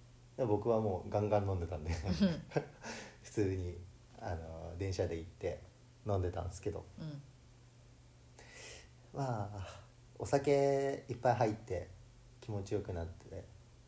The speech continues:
Speaker 1: 眠たくなっちゃうと、もう僕帰りたくなるんですよね。
Speaker 2: <laughs> 帰りたくなる。
Speaker 1: はい。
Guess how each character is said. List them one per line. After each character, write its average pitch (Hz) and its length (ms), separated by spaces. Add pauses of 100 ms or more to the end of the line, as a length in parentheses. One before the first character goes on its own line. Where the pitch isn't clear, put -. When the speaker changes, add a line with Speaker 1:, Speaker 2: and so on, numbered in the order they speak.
(720)
Speaker 1:
眠 101 160
た 104 100
く 107 80
な 101 100
っ 98 60
ち - 100
ゃ 95 40
う 85 40
と、 - 80
も 104 120
う 110 40
僕 107 200
帰 117 80
り 113 80
た 117 100
く 110 80
な 95 80
る 90 80
ん - 20
で 85 60
す - 40
よ - 100
ね。 - 220 (280)
Speaker 2:
<laughs> 226 460
帰 285 180
り 294 140
た 311 100
く 233 140
な 139 120
る。 120 100
Speaker 1:
は - 160
い。 95 80